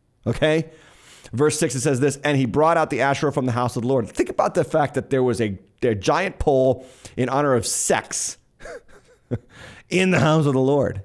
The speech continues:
This is so, it's, it's so insane how badly, uh, Israel apostatized from God. So he took it out from the house of the Lord, outside Jerusalem, to the brook Kidron. Kidron. Kidron is a valley. There's a brook, but there's a valley, Kidron, right south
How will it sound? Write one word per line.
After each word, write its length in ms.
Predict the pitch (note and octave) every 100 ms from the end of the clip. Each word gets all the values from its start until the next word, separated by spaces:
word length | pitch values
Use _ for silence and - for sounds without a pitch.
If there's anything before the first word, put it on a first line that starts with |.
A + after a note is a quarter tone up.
| -
This 180 | D3+
is 120 | C3+ -
so, 340 | - C3+ A#2
it's, 300 | A2+ G#2 - -
it's 160 | G#2+
so 260 | - - C3+
insane 340 | G2+ - A2
how 160 | G2+ G2
badly, 560 | E2 A#2 A2+ G2 F2+ - - - - - -
uh, 320 | G2 F#2 F2+
Israel 540 | A2+ G2 G#2 G2 F2 - _ -
apostatized 760 | - C#3 A#2+ - - F2+ E2+
from 120 | -
God. 300 | F2 F2+ - - _ _ _
So 140 | - C#3
he 140 | D3
took 280 | C#3+ F3+ G3
it 80 | A3
out 480 | D3+ C3+ E3 D#3+ - _ _
from 160 | -
the 80 | C3
house 240 | B2 A#2 A2
of 80 |
the 60 | G#2
Lord, 160 | F#2+ F#2
outside 320 | B2 C#3 A#2+
Jerusalem, 520 | F2+ F2+ F2+ G2 G#2 - -
to 80 | -
the 60 | C3
brook 200 | F3 F#3
Kidron. 640 | C3+ A2+ F#2 D#2 F2 F#2+ - _ _ _ _
Kidron. 440 | C3+ G2 F2 F#2+
Kidron 380 | - F#3 G#3 F3+
is 120 | C3+
a 40 | A2+
valley. 520 | G#2 G#2 A2+ F2+ E2 - _
There's 120 | B2+
a 60 | A#2
brook, 240 | E3+ F3
but 80 | C#3
there's 140 | B2
a 60 | G#2+
valley, 300 | A#2 A#2 A#2
Kidron, 300 | - G#2+ G2+
right 300 | B2 D3 -
south 540 | - - B2 B2+ B2